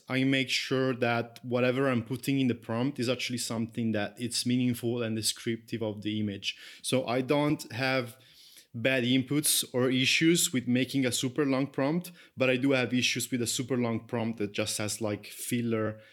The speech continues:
and fluff in it. In fact, something that I often do is go to C V T A I, take a prompt,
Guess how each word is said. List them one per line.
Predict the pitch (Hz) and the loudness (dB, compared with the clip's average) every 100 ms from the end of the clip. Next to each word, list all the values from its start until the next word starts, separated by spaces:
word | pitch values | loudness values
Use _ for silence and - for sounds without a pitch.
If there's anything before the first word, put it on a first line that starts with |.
| _ | _
and | 113 110 | -8 -6
fluff | 110 110 104 95 - - - | -4 -4 -4 -6 -12 -14 -8
in | 110 104 | -4 -2
it. | 101 - - - - | -4 -6 -18 -20 -8
In | 131 | -6
fact, | 127 143 139 | 0 -2 0
something | - 151 160 | 0 2 2
that | 151 | 2
I | 139 | 2
often | 131 - 151 123 | 0 -2 -2 0
do | 120 139 | 0 2
is | 147 117 | 0 -2
go | 117 127 123 | 0 0 0
to | 120 127 120 117 | -2 -2 0 0
C | 110 139 | 0 0
V | 127 | 0
T | 123 127 | 0 0
A | 113 | 2
I, | 120 151 | 0 -2
take | 165 143 123 | 0 0 0
a | 135 | -2
prompt, | - 120 127 175 | -4 -2 0 -2